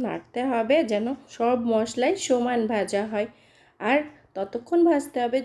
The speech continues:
যতক্ষণ না পর্যন্ত সুন্দর একটা স্মেল বের হয়। আমি এগুলোকে একটু শিলপাটায় গুঁড়ো করে নিচ্ছি। চাইলে এই কাজটা কিন্তু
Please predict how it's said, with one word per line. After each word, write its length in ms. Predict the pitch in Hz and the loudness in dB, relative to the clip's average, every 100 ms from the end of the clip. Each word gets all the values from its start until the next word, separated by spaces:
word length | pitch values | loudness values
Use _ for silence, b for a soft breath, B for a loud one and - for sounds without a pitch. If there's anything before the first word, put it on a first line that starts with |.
| 214 | -2
যতক্ষণ 440 | 202 214 - 240 240 | -4 -8 -10 -6 -4
না 60 | 247 | -6
পর্যন্ত 380 | 233 226 247 254 330 - | -8 -6 -6 -6 -8 -6
সুন্দর 320 | 277 269 262 233 | -2 0 0 -2
একটা 180 | 233 247 240 | -4 -8 -8
স্মেল 340 | - 208 202 190 175 | -8 -6 -4 -2 -2
বের 120 | 170 | -2
হয়। 140 | 196 - _ b b b | -4 -10 _ b b b
আমি 220 | - 208 277 202 | -4 0 2 0
এগুলোকে 440 | 196 208 208 - 285 277 | 0 0 0 -2 -2 -2
একটু 240 | - 302 370 B B B - | -4 -6 -6 B B B -8
শিলপাটায় 640 | 240 240 - 240 262 381 349 196 | -6 -4 -2 -2 0 -2 -4 -2
গুঁড়ো 200 | 220 226 240 | 2 2 2
করে 160 | 220 196 | 0 0
নিচ্ছি। 360 | 190 - - - - - - | -4 -10 -18 -18 -20 -20 0
চাইলে 320 | 233 214 226 269 | 4 6 6 4
এই 60 | 254 | 2
কাজটা 340 | 214 226 - 262 277 | 0 -2 -4 -6 -4
কিন্তু 200 | 302 | -4